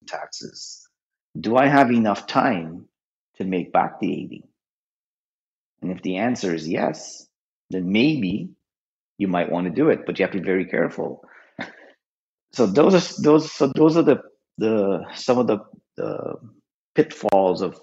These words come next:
you know, of what you're doing. The, the taxes is what you have to figure out. The upside to taking or commuting your pension is if you die, all of it goes to your spouse. And when your spouse dies,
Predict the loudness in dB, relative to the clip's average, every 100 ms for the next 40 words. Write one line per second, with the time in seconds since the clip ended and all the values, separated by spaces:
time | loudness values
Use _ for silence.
0 | -10 -8 -6 -6 -6 -8 -8 -6 -6 -8
1 | -12 -20 -20 _ _ -4 0 0 -4 -18
2 | -12 -6 -6 0 2 2 0 -6 -4 -4
3 | -2 -4 -6 -10 -8 -6 -6 -8 -10 _
4 | -8 -6 2 0 0 2 2 2 -2 -10
5 | -2 -2 0 0 0 -2 -6 -4 -2 -2
6 | -4 -6 -8 -6 -8 -8 -8 -8 -6 -4
7 | -4 -4 -6 -12 _ _ _ _ _ 6
8 | 8 8 4 -2 -4 -4 -4 -6 -6 -4
9 | -4 -2 -4 -6 -4 -4 -6 -2 2 2
10 | 0 -6 -6 -6 -10 -12 -20